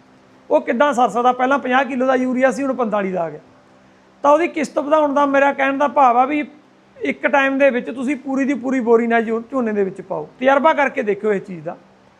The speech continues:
ਤਾਂ ਜਿਹੜੇ ਕਿਸਾਨਾਂ ਨੇ ਕੀਤਾ, ਸਾਨੂੰ ਉਹ ਵੀ ਦੱਸਦੇ ਆ, ਤੁਹਾਡੇ ਵਰਗੇ ਆਪਣੇ ਭੈਣ ਭਾਈ ਕਿਸਾਨ ਉੱਥੇ ਜਾ ਕੇ ਪਹੁੰਚਦੇ ਆ ਜਾਂ ਅਸੀਂ ਕਰਦੇ ਆ, ਤਾਂ ਉਹਦੀ ਕਿਸ਼ਤ ਆ ਜਿਹੜੀ, ਤੁਸੀਂ ਤੀਹ ਜਾਂ ਤੀਹ ਕੁ ਕਿਲੋ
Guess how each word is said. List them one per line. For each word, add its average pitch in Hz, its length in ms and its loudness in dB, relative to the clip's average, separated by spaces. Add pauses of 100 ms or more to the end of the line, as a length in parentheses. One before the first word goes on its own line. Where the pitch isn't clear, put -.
(320)
ਤਾਂ 247 100 4
ਜਿਹੜੇ 277 180 4
ਕਿਸਾਨਾਂ 262 380 2
ਨੇ 277 100 2
ਕੀਤਾ, 277 360 0
ਸਾਨੂੰ 277 240 0
ਉਹ 294 60 0
ਵੀ 285 80 -4
ਦੱਸਦੇ 220 420 2
ਆ, 262 80 2
ਤੁਹਾਡੇ 247 320 2
ਵਰਗੇ 247 260 2
ਆਪਣੇ 247 240 -2
ਭੈਣ 233 220 -2
ਭਾਈ 247 180 -2
ਕਿਸਾਨ 220 340 -2
ਉੱਥੇ 226 200 -6
ਜਾ 220 140 2
ਕੇ 214 100 -6
ਪਹੁੰਚਦੇ 208 460 -2
ਆ 226 60 2
ਜਾਂ 226 120 2
ਅਸੀਂ 147 160 -6
ਕਰਦੇ 196 380 -2
ਆ, 107 140 -6 (840)
ਤਾਂ 277 120 6
ਉਹਦੀ 320 460 8
ਕਿਸ਼ਤ 294 320 -2
ਆ 285 100 4
ਜਿਹੜੀ, 302 180 2
ਤੁਸੀਂ 302 460 -2 (280)
ਤੀਹ 311 200 2
ਜਾਂ 302 220 2 (120)
ਤੀਹ 320 160 0
ਕੁ 330 80 -6
ਕਿਲੋ 269 460 2